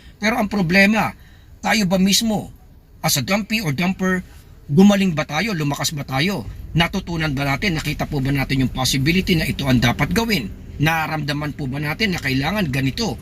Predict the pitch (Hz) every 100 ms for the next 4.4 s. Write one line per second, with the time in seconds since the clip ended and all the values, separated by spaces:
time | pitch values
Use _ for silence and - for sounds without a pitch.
0 | - - - 151 151 151 147 143 135 135
1 | 131 131 - - 185 208 220 110 - -
2 | - 156 170 175 165 170 165 170 170 151
3 | 147 131 131 - 139 127 127 120 113 175
4 | 240 240 226